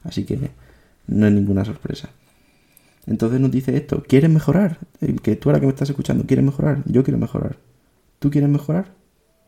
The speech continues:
¿Quieres saber dónde debes empezar? Pues tienes que empezar justo aquí. Aquí. ¿Y qué quiere decir que tienes que empezar justo aquí?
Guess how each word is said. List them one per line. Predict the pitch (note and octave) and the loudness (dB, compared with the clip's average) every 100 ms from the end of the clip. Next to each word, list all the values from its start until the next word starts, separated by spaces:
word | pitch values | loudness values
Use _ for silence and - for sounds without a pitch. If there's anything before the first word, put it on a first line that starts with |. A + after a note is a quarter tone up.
| - | 0
¿Quieres | C#3 C#3+ | 2 2
saber | C#3 C3 | 0 2
dónde | C3 C3+ | 2 2
debes | B2+ C3 | 2 0
empezar? | B2+ B2+ E3 D#3+ _ _ - - | -2 -4 -6 -8 _ _ -20 -6
Pues | A2+ | -4
tienes | - A#2 C3 | 2 2 2
que | |
empezar | B2+ - C3+ | 0 0 -2
justo | - C#3 - | 0 0 0
aquí. | D3+ - - - - - _ _ _ _ _ _ | 0 -2 -6 -14 -20 -20 _ _ _ _ _ _
Aquí. | - G#2 A2+ - - _ _ _ _ _ _ _ _ _ _ _ _ _ _ _ | -6 -2 -2 -4 -8 _ _ _ _ _ _ _ _ _ _ _ _ _ _ _
¿Y | - | -8
qué | A#2+ | -4
quiere | B2+ B2 | 0 0
decir | A#2+ A#2+ | 2 0
que | - | 0
tienes | A2+ A2+ | 2 2
que | A#2 | 0
empezar | A#2 - B2 | 0 0 -2
justo | - - | -4 -2
aquí? | A2+ C#3+ | 0 -2